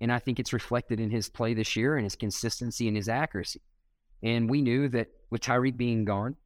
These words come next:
he's going, he was going to have to quarterback and be accurate, and, and,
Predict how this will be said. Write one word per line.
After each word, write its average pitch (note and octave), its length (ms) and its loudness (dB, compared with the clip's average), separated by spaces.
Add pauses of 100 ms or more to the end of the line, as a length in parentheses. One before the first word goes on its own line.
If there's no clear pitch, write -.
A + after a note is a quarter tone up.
(1120)
he's B2+ 200 0
going, A#2+ 340 0
he C3 100 2
was B2+ 80 -4
going A#2+ 220 0
to A2+ 80 0
have A#2 100 -2
to - 80 -6
quarterback A2+ 460 0
and G2+ 80 0
be A2 160 2
accurate, A2+ 420 0 (480)
and, A2+ 240 0
and, A2 260 2